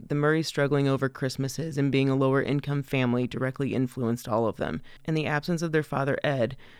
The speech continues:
Lucille gave them all the guidance as best she could.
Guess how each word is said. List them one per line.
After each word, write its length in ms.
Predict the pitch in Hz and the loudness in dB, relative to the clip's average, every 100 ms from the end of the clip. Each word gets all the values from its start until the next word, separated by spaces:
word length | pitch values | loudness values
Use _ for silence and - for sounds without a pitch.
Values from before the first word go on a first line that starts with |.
| - - | -16 -2
Lucille 420 | 156 - 175 170 | -2 2 2 4
gave 240 | 147 139 | 4 2
them 120 | 147 139 | 2 0
all 160 | 135 | 0
the 80 | 135 | -2
guidance 460 | 123 117 117 123 - | 0 0 0 -2 -6
as 100 | 120 | -4
best 220 | 107 113 | -4 -2
she 140 | - | -6
could. 400 | - 127 98 - | -4 0 0 -4